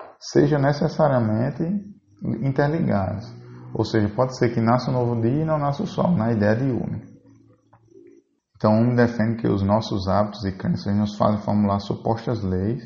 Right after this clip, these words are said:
e supostas conexões necessárias entre eventos, que em última análise são apenas sucessões de fatos e sequências de eventos sem nenhum nexo causal.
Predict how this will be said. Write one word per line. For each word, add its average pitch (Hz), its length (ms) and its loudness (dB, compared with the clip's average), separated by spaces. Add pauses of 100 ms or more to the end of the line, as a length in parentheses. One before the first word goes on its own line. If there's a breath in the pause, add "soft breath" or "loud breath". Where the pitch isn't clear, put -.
(640 soft breath)
e - 60 -10
supostas 113 560 -2
conexões 110 560 -2
necessárias 113 640 -2
entre 110 260 -4
eventos, 95 440 -4 (840)
que - 120 -4
em 101 80 4
última 117 280 2
análise 107 360 0
são 113 120 0
apenas 110 360 0
sucessões 110 720 -4
de 107 80 0
fatos - 520 -6 (440 loud breath)
e 110 60 -2
sequências 107 540 0
de 107 60 2
eventos 98 400 0
sem 110 140 -2
nenhum 110 200 2
nexo 113 360 -2
causal. 110 420 -4